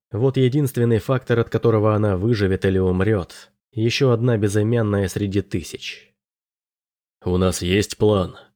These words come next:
спросил Жига, ударив по кремню, чтобы разжечь факел. Генри никогда не слышала, чтобы кто-нибудь специально сражался горящим факелом,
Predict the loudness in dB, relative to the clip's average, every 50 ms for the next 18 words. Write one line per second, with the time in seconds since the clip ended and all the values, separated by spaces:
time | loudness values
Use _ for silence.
0 | _ _ _ _ _ _ _ -8 -4 -2 -2 0 0 0 2 2 2 2 2 2
1 | 2 2 2 2 2 2 2 2 2 2 0 0 -2 0 0 2 2 2 4 2
2 | 2 0 0 0 0 2 2 2 2 2 2 2 0 0 -2 -4 -4 -4 -4 -4
3 | -6 -12 -16 -18 -20 -20 -20 _ _ _ _ _ _ _ -8 -4 0 0 2 2
4 | 4 2 2 2 0 0 0 0 0 0 0 0 0 0 0 0 0 2 0 0
5 | 0 0 -2 -2 -2 -2 -2 0 0 2 2 2 0 0 -2 -2 -6 -6 -2 0
6 | 0 2 2 2 0 0 0 0 -2 0 0 0 0 0 0 -2 0 0 2 2
7 | 2 2 0 0 0 -2 0 0 0 -2 0 -2 -6 -10 -10 -12 -14 -18